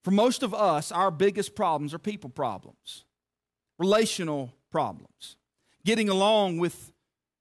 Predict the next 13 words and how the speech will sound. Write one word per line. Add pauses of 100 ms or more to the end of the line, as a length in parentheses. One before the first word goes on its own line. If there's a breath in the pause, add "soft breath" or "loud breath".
those
you
work
with,
those
you
work
for, (1040)
getting
along
with
your
friends,